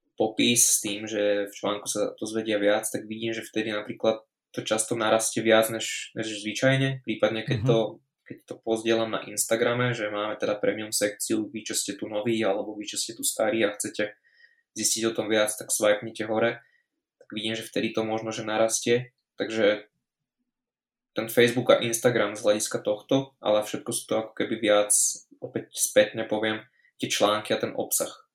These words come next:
Speaker 1: ktorý
Speaker 2: Mhm.
Speaker 1: to nejako vytvára, ten background.
Speaker 2: E, a čo sa týka akože toho biznisového rozdelenia, tak že čo tvorí najväčšiu, najväčšiu časť? Sú to, je to premium, alebo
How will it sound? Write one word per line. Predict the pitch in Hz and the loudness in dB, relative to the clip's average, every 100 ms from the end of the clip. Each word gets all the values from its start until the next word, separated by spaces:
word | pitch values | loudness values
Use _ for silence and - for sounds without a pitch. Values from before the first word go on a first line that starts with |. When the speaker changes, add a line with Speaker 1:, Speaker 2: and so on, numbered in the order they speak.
| _ | _
Speaker 1:
ktorý | _ 104 104 | _ -6 -6
Speaker 2:
Mhm. | 101 113 131 120 | -6 -4 -4 -4
Speaker 1:
to | - | -10
nejako | 104 - | -16 -12
vytvára, | 104 101 104 104 - _ _ _ _ _ _ | -12 -4 -2 -2 -4 _ _ _ _ _ _
ten | - - | -20 -12
background. | - - - - | -12 -12 -16 -12
Speaker 2:
E, | 117 107 107 107 107 107 _ _ - _ | -10 -8 -6 -6 -10 -12 _ _ -20 _
a | - | -8
čo | 131 | -4
sa | 127 135 | -2 -2
týka | 139 139 | -2 0
akože | 131 139 127 | 0 0 -2
toho | 139 131 127 127 - | 2 2 2 -2 -8
biznisového | - 135 117 117 135 135 131 127 | -12 -4 -2 -2 -2 2 2 4
rozdelenia, | 120 110 123 127 127 131 | 2 2 4 4 4 2
tak | 131 127 - | 0 -6 -6
že | - 120 | -12 -8
čo | - | -8
tvorí | 135 165 135 | -2 0 2
najväčšiu, | 117 110 110 - 107 - _ _ _ _ | 0 -2 -2 -4 -6 -8 _ _ _ _
najväčšiu | 117 113 113 117 - 127 | -8 -6 -6 -8 -6 -6
časť? | - 98 - - | -4 -6 -6 -14
Sú | - 127 | -8 -8
to, | 113 135 117 131 | -4 -2 -2 -2
je | 127 | -4
to | 127 | -4
premium, | - 117 147 170 123 | -2 0 0 -2 -2
alebo | 135 127 127 123 120 120 | -4 -2 -2 0 -2 -4